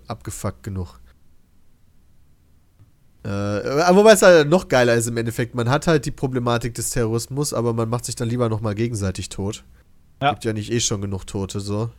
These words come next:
Speaker 2: Kann sich auch
Speaker 1: Ja.
Speaker 2: im eigenen Land bekriegen, ist auch viel cooler.
Speaker 1: Ja, <laughs> so what the fuck einfach nur.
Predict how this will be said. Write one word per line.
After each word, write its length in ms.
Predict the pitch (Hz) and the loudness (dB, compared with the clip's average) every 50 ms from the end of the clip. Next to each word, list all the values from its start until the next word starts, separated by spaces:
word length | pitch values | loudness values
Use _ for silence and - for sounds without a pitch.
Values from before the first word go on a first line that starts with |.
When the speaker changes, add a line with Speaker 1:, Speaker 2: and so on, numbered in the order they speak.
| - - - - _ _ - - - _ _ _ _ _ _ _ _ _ _ _ _ _ _ _ _ | -20 -20 -20 -20 _ _ -20 -20 -20 _ _ _ _ _ _ _ _ _ _ _ _ _ _ _ _
Speaker 2:
Kann 140 | - 131 139 | -6 -4 -4
sich 180 | 147 156 156 | -2 0 2
auch 60 | 156 151 | 4 4
Speaker 1:
Ja. 60 | 143 | 4
Speaker 2:
im 100 | 135 104 | 2 0
eigenen 300 | 98 139 147 143 135 123 | -2 -2 -2 -2 -4 -4
Land 180 | 107 110 135 | -4 -4 -4
bekriegen, 360 | 160 165 135 - - 123 117 110 | -4 -6 -8 -6 -8 -8 -8 -8
ist 100 | 104 113 | -8 -10
auch 100 | 110 110 | -12 -12
viel 160 | - - 110 | -12 -14 -14
cooler. 400 | - - 123 120 120 113 107 - - - | -12 -10 -10 -8 -8 -8 -10 -10 -4 0
Speaker 1:
Ja, 260 | 139 143 156 147 - - - - - - | 2 4 4 4 4 4 2 2 2 0
<laughs> 180 | - - - | -4 -10 -18
so 280 | - - - - - 117 | -18 -16 -14 -10 -8 -6
what 100 | 123 120 - | -6 -6 -6
the 80 | 131 | -6
fuck 380 | 113 - - - - 120 - - | -6 -6 -6 -4 -4 -4 -2 -2
einfach 300 | 123 117 113 - 120 110 | -4 -4 -4 -4 -6 -6
nur. 140 | 104 113 113 | -4 -6 -6